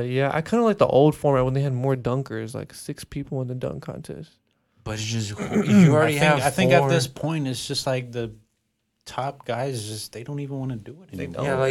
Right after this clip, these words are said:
Speaker 2: like, like you're
Speaker 1: But
Speaker 2: saying.
Speaker 1: they need to make them do it, though.
Speaker 2: I don't think they can just make
Speaker 3: Yeah.
Speaker 2: 'em.
Speaker 1: Yeah,
Speaker 2: They
Speaker 1: they
Speaker 2: can
Speaker 1: c-,
Speaker 2: only
Speaker 1: they,
Speaker 2: incentivize
Speaker 1: they,
Speaker 2: them.
Speaker 1: they can say, like, All right, you you're, this is your first time All-Star. Okay, y-, you, we need one All-Star to compete in the dunk contest,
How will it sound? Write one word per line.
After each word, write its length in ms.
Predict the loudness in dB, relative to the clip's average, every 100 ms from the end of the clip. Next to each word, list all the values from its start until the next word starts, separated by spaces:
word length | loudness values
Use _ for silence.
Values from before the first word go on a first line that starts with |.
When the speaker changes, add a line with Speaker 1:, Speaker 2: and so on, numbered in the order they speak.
| 0
Speaker 2:
like, 100 | 2
like 200 | 2 4
you're 100 | 2
Speaker 1:
But 60 | 6
Speaker 2:
saying. 100 | 8
Speaker 1:
they 80 |
need 140 | 8 6
to 80 | 4
make 340 | 4 0 0
them 240 | 0 0
do 220 | 0 -2 -4
it, 200 | -8 -12
though. 280 | -10 -8 -10 -10
Speaker 2:
I 120 | -2
don't 120 | 0
think 140 | 2 2
they 60 |
can 100 | 2
just 140 | -2 0
make 340 | -2 -2 -4
Speaker 3:
Yeah. 180 | -2 0
Speaker 2:
'em. 100 | 4
Speaker 1:
Yeah, 180 | 6 6
Speaker 2:
They 0 |
Speaker 1:
they 140 | 6
Speaker 2:
can 80 | 6
Speaker 1:
c-, 40 | 6
Speaker 2:
only 120 | 6
Speaker 1:
they, 100 | 6
Speaker 2:
incentivize 800 | 6 4 8 8 8 4 4 0
Speaker 1:
they, 60 | 0
Speaker 2:
them. 20 |
Speaker 1:
they 160 | 2 2
can 220 | 0 -2
say, 300 | 0 2 4
like, 260 | 4 2 2
All 80 | 2
right, 240 | 2 0
you 340 | -2 -4 -4 -10 _ _ _ _ _ -16
you're, 420 | -6 -2 0 0 -4 -12
this 160 | -4 0
is 20 |
your 120 | 2
first 280 | 2 0 0
time 200 | -2 2
All-Star. 480 | 4 2 0 0 0
Okay, 220 | 0 -4
y-, 220 | -6 -12 -18
you, 340 | -20 -8 -6 -4
we 200 | -2 2
need 140 | 2
one 360 | 4 6 6 6
All-Star 460 | 6 6 4 -4 -4
to 120 | -4
compete 320 | -6 -4 -4
in 100 | -4
the 60 | -4
dunk 260 | -4 -6
contest, 500 | -8 -12 -10 -14 -14